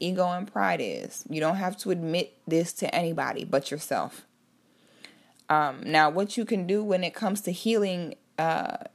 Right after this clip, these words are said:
healing is all about, well, pain is an energy. And we all know that energy cannot be destroyed. You cannot just say, "I don't wanna hurt anymore," and it's gone.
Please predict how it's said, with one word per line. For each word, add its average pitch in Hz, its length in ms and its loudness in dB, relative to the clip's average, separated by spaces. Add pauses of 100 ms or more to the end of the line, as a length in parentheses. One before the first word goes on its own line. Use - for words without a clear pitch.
(120)
healing 220 400 4
is 170 180 2
all 151 220 2
about, - 560 0
well, 165 220 4
pain 247 440 0
is 165 120 -2
an 156 80 -2
energy. 147 640 -4 (960)
And 147 180 4
we 196 160 2
all 208 160 4
know 143 320 2
that 147 220 4
energy 175 400 0
cannot 156 440 -2
be 170 80 -2
destroyed. 147 540 0
You 175 140 -2
cannot 190 420 0
just 180 240 -4
say, 151 380 4
"I 151 160 4
don't 151 160 2
wanna 151 160 0
hurt 151 240 0
anymore," 139 560 -2
and 131 100 -2
it's 127 160 -6
gone. 180 560 0